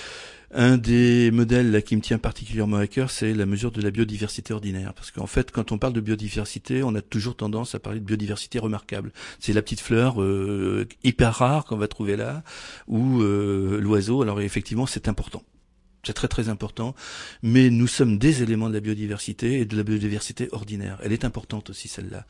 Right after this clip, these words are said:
Hein, c'est celle dans laquelle on s-, on vit, euh, tous les jours, et c'est celle dont la, avec laquelle nous nous nourrissons, hein. Mais je donne une image, imaginons qu'il n'y ait qu'une sorte de pomme de terre à travers le monde, et que cette pomme de terre-là soit malade.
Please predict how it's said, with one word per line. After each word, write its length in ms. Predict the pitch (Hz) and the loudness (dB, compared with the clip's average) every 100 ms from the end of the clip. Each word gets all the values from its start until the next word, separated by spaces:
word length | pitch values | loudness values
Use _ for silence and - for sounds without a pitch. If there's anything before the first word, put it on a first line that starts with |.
| - - - | -18 -18 -8
Hein, 80 | 110 | -4
c'est 140 | - 110 | -2 0
celle 180 | 131 | 2
dans 100 | 110 | 2
laquelle 300 | 107 104 113 | 0 0 -2
on 80 | 101 | -4
s-, 100 | - 127 | -6 -2
on 80 | 104 | -2
vit, 300 | 92 - - 104 | -2 -8 -14 -14
euh, 60 | |
tous 160 | 104 110 | -6 -2
les 100 | 101 | -2
jours, 320 | 95 113 151 - - - - - | -2 -2 -2 -6 -16 -16 -18 -2
et 280 | 110 117 123 | 4 4 4
c'est 180 | - 107 | 0 -2
celle 220 | 120 120 | 0 0
dont 120 | 110 | 0
la, 120 | 104 104 101 101 | 0 0 -2 -4
avec 200 | 98 98 | -4 -4
laquelle 240 | 101 - 113 | -4 -2 0
nous 80 | 104 | 2
nous 100 | 107 | 4
nourrissons, 560 | 117 110 - 123 123 | 2 0 -2 -4 -4
hein. 120 | 98 98 | -6 -6
Mais 120 | 104 | -4
je 160 | 107 101 - - - | -4 -4 -8 -18 4
donne 160 | 113 117 | 6 6
une 140 | 110 | 4
image, 300 | 110 131 120 | 4 2 2
imaginons 340 | 113 113 120 | 2 4 2
qu'il 160 | 135 104 | 2 -4
n'y 20 | |
ait 60 | - | -2
qu'une 100 | 117 | -2
sorte 260 | - 123 | -2 -4
de 60 | 104 | -4
pomme 180 | 104 101 | -2 -2
de 100 | 101 | -2
terre 340 | - 95 98 - _ _ - | -4 -6 -6 -12 _ _ -12
à 80 | 110 | -6
travers 280 | 104 98 | -4 -2
le 80 | 98 | -2
monde, 320 | 107 139 101 - - - - - - - | -2 -4 -6 -12 -20 -20 -18 -18 -18 2
et 140 | 117 | 2
que 140 | - 123 | 4 2
cette 220 | - 110 | 2 0
pomme 140 | 113 | 0
de 80 | 104 | 0
terre-là 240 | 98 107 123 | 0 -2 -2
soit 160 | 104 | -2
malade. 240 | 104 98 | -4 -4